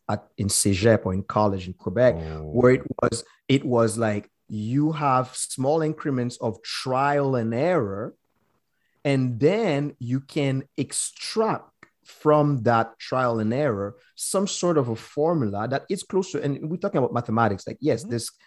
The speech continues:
Speaker 1: there's clear-cut formulas, but we are progressing towards you finding it out as opposed to me telling you, "This is the way it is, you apply it and just
Speaker 2: Oh,
Speaker 1: shut up."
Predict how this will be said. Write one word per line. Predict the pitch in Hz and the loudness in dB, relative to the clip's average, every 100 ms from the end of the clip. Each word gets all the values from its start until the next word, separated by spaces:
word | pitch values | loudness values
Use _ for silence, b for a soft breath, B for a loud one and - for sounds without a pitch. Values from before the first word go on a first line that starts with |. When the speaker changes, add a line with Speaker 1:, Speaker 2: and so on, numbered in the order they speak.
| b | b
Speaker 1:
there's | 139 139 | -2 -2
clear-cut | - 196 196 - 156 | 0 2 4 4 0
formulas, | - 160 165 120 104 | 2 2 4 4 2
but | 107 127 B B 117 | 0 -2 B B -2
we | 151 196 | 2 2
are | 180 | 2
progressing | 180 - 160 131 147 180 - 143 | -2 -2 -2 0 0 0 -2 -4
towards | 143 127 123 107 | -4 -2 -2 -2
you | 120 196 | -4 -4
finding | - - 151 139 120 | -2 -2 0 0 0
it | 113 | 0
out | 175 - 120 | 0 0 -2
as | 113 | -2
opposed | 123 123 123 123 | -4 -6 -8 -2
to | |
me | 117 151 | 0 0
telling | 170 139 127 | 2 0 2
you, | 110 110 B B | 0 -2 B B
"This | 104 139 175 | -4 -2 0
is | 208 | 0
the | 185 | 2
way | 202 190 190 | 4 4 4
it | |
is, | 185 190 - _ | 2 0 -6 _
you | 110 151 | 2 2
apply | 151 151 139 135 | 2 0 0 2
it | 139 139 _ _ - | 0 -4 _ _ -4
and | 120 117 110 _ _ | -2 -2 -6 _ _
just | 110 117 - - - _ _ 80 | -4 -2 -2 -10 -14 _ _ -6
Speaker 2:
Oh, | 78 | -4
Speaker 1:
shut | 73 117 | 0 -2
up." | 92 - | -2 -14